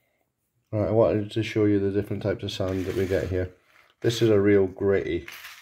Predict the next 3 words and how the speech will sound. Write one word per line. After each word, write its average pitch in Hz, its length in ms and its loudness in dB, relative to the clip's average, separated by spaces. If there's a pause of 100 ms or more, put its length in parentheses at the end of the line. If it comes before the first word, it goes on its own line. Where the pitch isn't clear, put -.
(560)
sand, 78 540 -2 (2000)
very 92 200 2
coarse. 85 580 -2